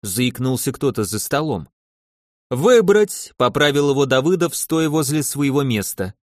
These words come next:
«Выберет его собрание, а утвердит император». Он встал за своим креслом, оперся руками на спинку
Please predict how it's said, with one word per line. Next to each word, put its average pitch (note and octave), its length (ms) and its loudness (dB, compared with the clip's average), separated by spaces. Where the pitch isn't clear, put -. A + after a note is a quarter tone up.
«Выберет D3 540 2
его C#3+ 200 2
собрание, G#2+ 760 0
а A#2+ 200 2
утвердит B2+ 760 -2
император». C3+ 880 0
Он A#2 160 -2
встал C#3 340 0
за G#2 120 -4
своим G#2+ 360 0
креслом, C#3+ 520 0
оперся D#3+ 480 0
руками D#3+ 360 0
на B2+ 160 -2
спинку A3 640 -2